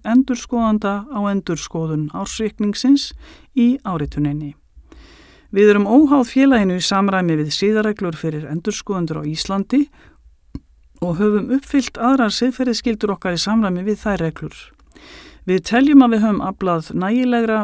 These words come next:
og viðeigandi endurskoðunargagna til að byggja álit okkar á. Ábyrgð stjórnar á ársreikningnum. Stjórn er ábyrg fyrir gerð og glöggri framsetningu ársreikningsins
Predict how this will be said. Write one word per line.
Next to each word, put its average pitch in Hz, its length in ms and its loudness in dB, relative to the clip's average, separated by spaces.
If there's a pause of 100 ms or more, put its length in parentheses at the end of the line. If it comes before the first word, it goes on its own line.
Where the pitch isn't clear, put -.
og 226 300 -2
viðeigandi 202 720 0
endurskoðunargagna 208 1040 -2 (100)
til 247 140 -2
að 220 80 -6
byggja 170 380 -4 (120)
álit 170 320 -6
okkar 175 320 -6
á. 135 40 -2 (1600)
Ábyrgð 240 560 2
stjórnar 202 720 -2
á 185 160 -4 (300)
ársreikningnum. 147 720 -4 (1160)
Stjórn 214 560 0
er 220 120 2
ábyrg 240 440 0
fyrir 147 240 -2
gerð 208 400 -4
og 247 300 2
glöggri 202 460 -2
framsetningu 175 840 -4
ársreikningsins 220 800 2